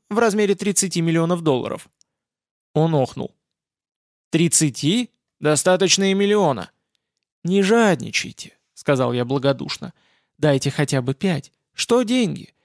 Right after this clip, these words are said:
Теперь это даже не пачки бумаги, а вообще двоичный код в электрических цепях. Романтика пиастров ушла». Судя по его взгляду, он понял, насколько деньги для меня не имеют значения. Но не потому, что я такой бессеребренник,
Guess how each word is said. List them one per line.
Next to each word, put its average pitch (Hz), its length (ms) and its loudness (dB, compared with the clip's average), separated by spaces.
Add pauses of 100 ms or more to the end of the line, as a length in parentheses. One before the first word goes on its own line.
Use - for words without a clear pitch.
(240)
Теперь 151 380 2
это 143 180 0
даже 139 240 2
не 143 120 -2
пачки 156 360 0
бумаги, 143 500 -2
а 123 120 0
вообще 139 420 2
двоичный 160 500 0
код 196 240 -2
в 151 80 -2
электрических 156 640 -2
цепях. - 520 -6 (480)
Романтика 147 600 0
пиастров 170 560 0
ушла». 151 480 -4 (1120)
Судя 220 280 0
по 196 80 -2
его 190 220 2
взгляду, 165 440 2
он 156 160 -2
понял, 180 440 -2 (340)
насколько 156 640 2
деньги 160 400 0
для 123 160 -4
меня 131 220 -2
не 135 160 -2
имеют 135 280 0
значения. 139 600 -4 (440)
Но 214 100 0
не 269 120 2
потому, 247 380 2
что 226 140 0
я 220 80 2
такой 202 260 0
бессеребренник, 156 880 0